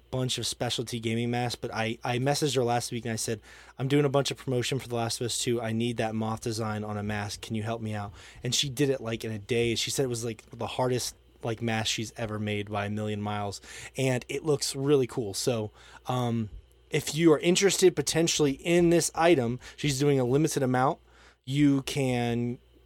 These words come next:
get in touch with her at Sector Seven Item Shop. I'm not gonna put the link up on the, we have this cool thing promotion-wise between us where, like, you'd have to listen to the show to hear this. Otherwise, I'm not gonna tell you where to get it.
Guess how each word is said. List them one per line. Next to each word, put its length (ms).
get 120
in 100
touch 240
with 140
her 240
at 260
Sector 340
Seven 300
Item 200
Shop. 360
I'm 160
not 200
gonna 140
put 280
the 120
link 280
up 240
on 540
the, 200
we 120
have 100
this 160
cool 240
thing 280
promotion-wise 680
between 280
us 220
where, 100
like, 240
you'd 80
have 180
to 100
listen 260
to 120
the 60
show 300
to 100
hear 160
this. 260
Otherwise, 560
I'm 60
not 120
gonna 100
tell 120
you 80
where 80
to 80
get 160
it. 140